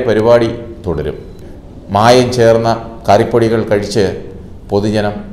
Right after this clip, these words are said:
മാരക രോഗത്തിന് അടിമകളാവുകയാണ്. മുളകുപൊടി, കാശ്മീരി മുളകുപൊടി, മല്ലിപ്പൊടി,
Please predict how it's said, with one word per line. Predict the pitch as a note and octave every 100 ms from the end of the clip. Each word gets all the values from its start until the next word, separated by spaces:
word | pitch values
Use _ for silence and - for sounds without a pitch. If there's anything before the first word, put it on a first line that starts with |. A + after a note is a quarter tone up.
| -
മാരക | F2+ G#2 A2+ G2 F#2+
രോഗത്തിന് | F#2+ F#2 F#2 F2+ F#2 -
അടിമകളാവുകയാണ്. | F2+ G2 A2+ G#2 E2+ E2 D#2 C2+ C2+ - - - - - - - - -
മുളകുപൊടി, | B2 E3+ F3+ F3+ F3 F3 - -
കാശ്മീരി | C3 E3+ D#3 E3 D#3 C3+
മുളകുപൊടി, | C#3 C#3+ C3+ C3+ C3 - - - G2+
മല്ലിപ്പൊടി, | A#2 D3+ - C3 A#2+